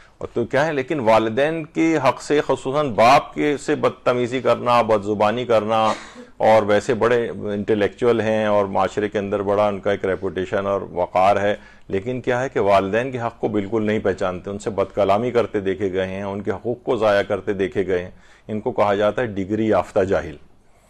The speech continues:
यानी बज़ाहिर इनके पास कागज़ के पुर्जे आ गए हैं, कुछ इनके ऊपर मोहरें वगैरह लगी हुई हैं, लेकिन असल में ये इनकी सनद याफ्ता जाहिल हैं ये लोग, यानी इनको जहालत की अपनी, और ना ये बाप के हकूक़ से,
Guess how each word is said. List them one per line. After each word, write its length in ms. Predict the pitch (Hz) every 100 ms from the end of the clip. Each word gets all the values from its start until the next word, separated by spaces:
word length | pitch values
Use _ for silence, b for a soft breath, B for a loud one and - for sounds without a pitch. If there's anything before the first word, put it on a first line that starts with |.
| b -
यानी 240 | 104 104 107
बज़ाहिर 440 | 101 98 95 117
इनके 220 | 113 101
पास 240 | 107 104 -
कागज़ 400 | 101 90 98 -
के 80 | 113
पुर्जे 340 | 104 98 113
आ 120 | 107
गए 160 | 139 170
हैं, 140 | 139
कुछ 260 | 107 95 -
इनके 560 | 95 92 92 98 90 104
ऊपर 180 | 98
मोहरें 300 | 101 95 101
वगैरह 320 | 104 98 101 101
लगी 240 | 95 98
हुई 220 | 113 117
हैं, 160 | 123 156 b b b
लेकिन 260 | 95 92 120
असल 260 | 107 110 110
में 120 | 117
ये 120 | 120
इनकी 260 | 117 104 117
सनद 400 | - 101 104 98
याफ्ता 480 | 98 98 - 120 127
जाहिल 440 | 104 101 107 123 104
हैं 140 | 85
ये 60 | 80
लोग, 180 | 80 - - _ 95
यानी 220 | 95 101
इनको 280 | 98 107 107
जहालत 500 | 98 92 107 127 -
की 120 | 117
अपनी, 280 | 110 107 107
और 80 | 107
ना 160 | 113
ये 80 | 120
बाप 340 | 104 98 101 -
के 60 |
हकूक़ 400 | 113 98 107 -
से, 240 | - 117